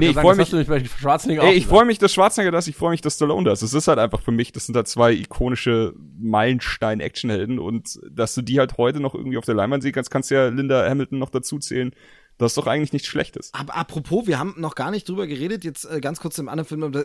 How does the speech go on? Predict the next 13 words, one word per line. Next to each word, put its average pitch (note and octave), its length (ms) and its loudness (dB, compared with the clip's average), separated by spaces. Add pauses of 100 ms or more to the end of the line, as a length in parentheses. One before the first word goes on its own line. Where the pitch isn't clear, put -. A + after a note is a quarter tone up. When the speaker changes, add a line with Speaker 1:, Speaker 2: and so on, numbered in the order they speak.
(100)
Speaker 3:
äh, B2+ 240 -10 (120)
was A#2 260 -12
ich - 120 -14
noch G3 100 -6
nicht E3 140 -4
so E3 80 -8
verstehe, C3 320 -6
was B2 160 -8
wird D3 140 -6
denn D#3 100 -8
Arnie D3+ 400 -6
eigentlich, C#3 420 -8
der B2 140 -4